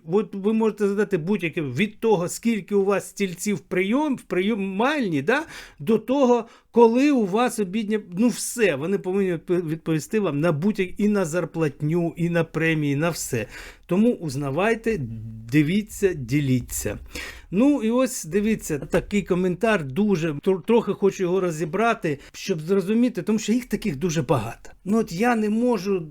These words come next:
взяти себе в руки, коли я читаю ось такі коментарі. Ну от давайте, Лівія Бобрович.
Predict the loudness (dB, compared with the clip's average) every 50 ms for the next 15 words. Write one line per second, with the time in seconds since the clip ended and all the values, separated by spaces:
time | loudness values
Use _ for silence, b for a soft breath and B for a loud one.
0 | -10 -8 -6 -6 -2 0 2 2 2 2 0 -4 -4 -2 -2 0 0 0 0 2
1 | 2 0 0 -2 -4 -2 0 2 2 2 2 0 -2 -6 -4 -2 0 2 2 2
2 | 0 -2 -6 -8 -8 -6 -6 -4 -2 0 0 0 0 0 -2 -2 -2 0 2 2
3 | 2 2 2 0 0 2 0 0 -2 -2 -4 -6 -6 -8 -8 -4 0 2 4 4
4 | 4 4 2 0 0 0 0 0 -2 0 0 0 0 0 -2 -4 -8 -12 -14